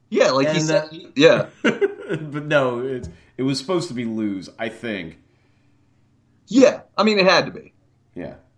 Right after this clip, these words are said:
Speaker 1: But, I don't know. The, the, the movie spends a lot of time calling the professor pervy, and, uh,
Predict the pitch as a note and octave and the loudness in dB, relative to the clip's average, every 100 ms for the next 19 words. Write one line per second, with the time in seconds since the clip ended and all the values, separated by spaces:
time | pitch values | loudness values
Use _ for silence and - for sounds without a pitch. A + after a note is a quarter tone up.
0 | _ A3 G#3 - _ _ F3 F#3+ C3+ A2 | _ 2 2 2 _ _ 2 4 4 0
1 | G#2+ - E3 F#3 E3+ F#3+ C3 F3 G#3 A#3 | -8 -8 -2 0 2 -2 0 2 4 2
2 | G3+ - F#3+ E3 D#3+ D#3+ E3 D#3 D#3+ D#3+ | 0 -2 -2 2 4 4 2 0 0 0
3 | C#3+ B2+ C3 D#3 D3+ D3 - C#3+ A#2+ A#2+ | 0 0 2 4 2 0 4 4 4 2
4 | A#2+ _ _ _ _ _ _ A#2+ B2 B2+ | -2 _ _ _ _ _ _ 2 4 4
5 | B2 A#2+ B2 A#2+ A#2 | 2 6 8 8 6